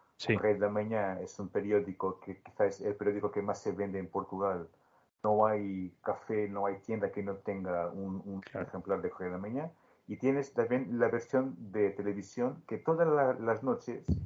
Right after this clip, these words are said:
Speaker 2: tiene un programa tipo chiringuito,
Speaker 1: Sí.
Speaker 2: pero creo que, pero también siempre con muchas polémicas y, y son capaces de estar ahí tres horas y cuatro horas hablando de cosas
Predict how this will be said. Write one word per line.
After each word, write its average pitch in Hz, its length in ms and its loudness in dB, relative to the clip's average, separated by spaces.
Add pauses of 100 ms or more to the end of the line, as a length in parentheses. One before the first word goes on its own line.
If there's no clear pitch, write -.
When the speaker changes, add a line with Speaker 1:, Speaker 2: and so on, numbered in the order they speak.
(420)
Speaker 2:
tiene 127 180 4
un 131 140 2
programa 110 1080 4
tipo 101 300 0
chiringuito, 113 760 -2 (300)
Speaker 1:
Sí. - 180 -4 (280)
Speaker 2:
pero 123 640 8
creo 139 260 4
que, 120 520 2
pero 107 180 4
también 120 300 2
siempre 143 300 -2
con 123 160 2
muchas 123 280 -4
polémicas 147 1120 0
y, 92 380 -4 (280)
y 92 40 -16
son 120 180 -2
capaces 113 380 0
de 110 60 2
estar 107 180 -2
ahí 110 220 0
tres 120 320 -2
horas - 280 2
y 117 60 -12
cuatro 117 360 0
horas 123 360 4
hablando 117 420 -2
de 107 140 -4
cosas 113 420 -6